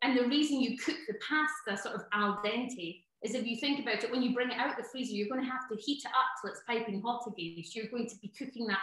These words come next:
pasta a bit more. So if you've cooked it to full amount and then taken it out, um, it's ju-, you're just going to cook it to mush. Um, I'm gonna give you another one with three ways. Here's another one with, um, mozzarella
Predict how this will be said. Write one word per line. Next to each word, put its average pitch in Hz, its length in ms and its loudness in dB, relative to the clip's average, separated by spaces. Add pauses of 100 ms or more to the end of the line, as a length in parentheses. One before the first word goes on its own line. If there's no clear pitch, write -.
pasta 208 440 0
a - 40 -2
bit 202 180 -2
more. 196 320 0 (340)
So 226 100 6
if 220 120 4
you've - 300 2
cooked - 240 0
it - 160 -8
to - 80 -18 (140)
full 208 300 2
amount 185 440 2
and 190 120 -4
then 180 180 -2
taken 208 380 -2
it 180 120 -8
out, 180 300 2 (420)
um, 185 180 0
it's - 240 -8
ju-, 214 80 4
you're 208 240 0
just 180 200 -4
going 165 140 -4
to - 140 -14
cook 208 160 -8
it - 140 -12
to 180 80 -12
mush. - 400 -6 (500)
Um, 208 200 0 (460)
I'm 277 120 0
gonna 302 160 4
give 285 180 0
you 277 80 2
another 233 400 2
one 254 160 2
with 262 120 4
three 277 300 0
ways. 262 400 4
Here's 285 220 0
another 233 300 4
one 214 180 2
with, 208 220 2 (120)
um, 185 240 0 (160)
mozzarella 208 920 4